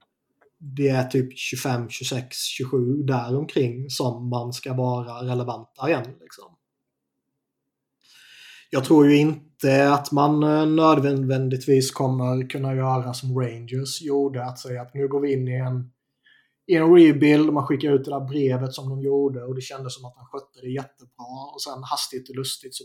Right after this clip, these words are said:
trillade Panarin och Fox i knät på dem, liksom. Och sen så, eh, är det egentligen Panarin och Fox som har, liksom,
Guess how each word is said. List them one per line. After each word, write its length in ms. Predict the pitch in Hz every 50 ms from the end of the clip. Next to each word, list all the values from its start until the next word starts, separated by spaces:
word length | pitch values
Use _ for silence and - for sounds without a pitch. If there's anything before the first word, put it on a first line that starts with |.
| - -
trillade 380 | 139 135 127 120 120 120 123 120 120 120 120 123 123 123 123 _ _ _ -
Panarin 580 | 139 131 131 127 123 120 117 117 - 120 120
och 100 | 123 120
Fox 400 | - - 131 - _ - - -
i 40 | 131
knät 400 | 131 - - 117 117 127 _ -
på 140 | - 143 127
dem, 180 | 120 120 127 -
liksom. 260 | _ - - - - - _ _ _ _ _ _ _ _ _ _ _ _ _ _ _ _ _ _ _ _ _ _ _ _
Och 140 | - 135 127
sen 180 | - 139 131
så, 480 | 127 - - 135 127 127 127 123 123 123
eh, 600 | 127 127 123 123 127 127 123 131 160 - - 151
är 40 | 135
det 80 | 131
egentligen 440 | 131 131 131 127 127 - 131 127 127
Panarin 720 | - 131 127 131 127 120 120 113 110 120 120 120 120 127 131 -
och 100 | 135 -
Fox 360 | - - 123 123 - _ - - - - - - _
som 360 | - - - 131 120 120 117
har, 520 | 110 131 127 120 117 117 117 117 123 131 - _ _ -
liksom, 440 | - - - 123 120 120 120 113